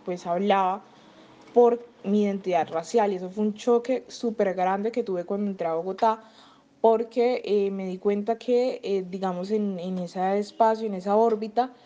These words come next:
lo que importaba no era lo que académicamente una persona supiese, sino cómo esa persona lucía, eh, para darle credibilidad a lo que decía. Em,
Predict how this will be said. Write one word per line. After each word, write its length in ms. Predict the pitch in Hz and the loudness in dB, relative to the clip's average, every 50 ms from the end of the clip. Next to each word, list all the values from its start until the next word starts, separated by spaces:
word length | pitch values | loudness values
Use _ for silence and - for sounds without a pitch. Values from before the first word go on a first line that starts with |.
| - - - - _ _ | -20 -20 -20 -20 _ _
lo 260 | 226 226 233 233 233 | 0 2 2 2 2
que 120 | 233 - 226 | 0 -4 -8
importaba 600 | 226 214 214 202 196 196 - 190 185 180 185 185 | -4 -2 -2 -2 -2 0 2 4 4 6 4 2
no 100 | 208 220 | 0 -2
era 220 | 220 220 226 214 - | 2 2 2 2 2
lo 540 | - 214 220 226 233 233 233 226 226 214 208 | 0 -4 -2 -2 0 2 2 2 2 2 0
que 300 | 220 - 220 208 202 185 - | -2 -2 0 0 0 0 0
académicamente 1200 | - 196 208 208 - 208 190 185 185 185 202 214 208 - 240 214 208 196 185 185 185 185 185 202 214 | 0 -2 -2 -2 -4 -4 -4 -2 -2 -4 -4 -6 -4 -2 -2 -2 -2 -4 -6 -6 -6 -4 -4 -2 -4
una 240 | 233 226 220 220 220 | -4 -4 -6 -4 -4
persona 360 | 233 226 220 - 202 190 185 | -4 -4 -4 -4 -6 -6 -6
supiese, 420 | 190 214 208 214 208 208 220 226 240 | -6 -6 -6 -2 0 0 0 0 -2
sino 320 | 247 247 220 202 196 190 - - _ _ | -4 -4 -4 -4 -4 -6 -8 -16 _ _
cómo 480 | - - 233 233 240 247 277 311 339 - - - - - _ _ _ - | 0 2 4 4 4 2 -2 -6 -8 -10 -18 -20 -20 -20 _ _ _ -2
esa 200 | 220 226 220 220 | 0 0 2 2
persona 640 | 233 226 220 - 214 196 190 180 180 190 185 - - _ | 0 -2 -2 -4 -6 -6 -4 -4 -4 -4 -6 -8 -12 _
lucía, 760 | - 208 220 214 202 196 - - 214 214 226 240 269 277 269 - - - - | -8 -4 -4 -4 -4 -4 -6 -6 0 2 4 4 4 4 0 -4 -8 -6 -4
eh, 520 | 190 202 196 196 185 185 170 - - - _ _ | -2 0 0 0 -2 -2 -4 -6 -10 -16 _ _
para 220 | - 214 208 202 196 | 0 0 2 2 2
darle 280 | 190 175 160 185 190 190 | 0 0 -2 -2 -6 -8
credibilidad 880 | - 214 208 208 202 196 202 202 196 185 175 175 170 180 208 233 - - _ _ _ _ _ _ _ - - | -4 -2 -2 0 0 0 0 0 -2 -4 -4 0 0 2 0 0 -2 -8 _ _ _ _ _ _ _ 0 2
a 140 | 175 196 | 2 2
lo 120 | 196 185 165 | 2 0 -4
que 140 | - - 156 | -6 -6 -6
decía. 480 | 143 135 - - 202 202 170 147 - - _ _ _ _ - _ _ _ _ _ _ _ _ - _ _ _ _ _ | -6 -6 -6 -6 -6 -6 -6 -6 -8 -10 _ _ _ _ -20 _ _ _ _ _ _ _ _ -20 _ _ _ _ _
Em, 440 | - 196 196 196 196 190 185 180 180 | -4 -2 0 0 0 -2 -2 -4 -6